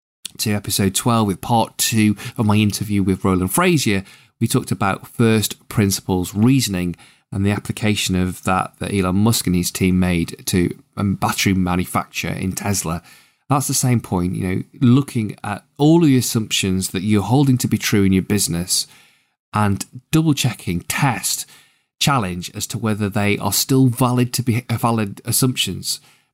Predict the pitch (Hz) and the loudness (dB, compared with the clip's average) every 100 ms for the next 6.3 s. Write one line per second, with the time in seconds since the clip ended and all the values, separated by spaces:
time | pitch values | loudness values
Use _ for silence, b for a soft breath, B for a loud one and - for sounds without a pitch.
0 | - - 101 92 - - - 117 117 127 | -10 -2 0 0 -4 -6 0 4 6 6
1 | 123 135 143 156 185 208 127 101 95 90 | 6 6 6 4 4 4 2 0 -4 -8
2 | 92 90 92 95 98 92 110 104 101 98 | -8 -8 -8 -4 -4 -2 0 0 0 -2
3 | - - 107 101 - 214 202 101 87 85 | -6 -2 0 0 2 4 4 2 -2 -6
4 | 92 95 95 101 98 95 92 90 92 - | -4 -4 -4 -4 -4 -4 -4 -6 -8 -6
5 | 92 - - b b - 82 82 85 - | -6 -8 -18 b b -6 -4 -4 -4 -6
6 | 78 - - | -8 -12 -20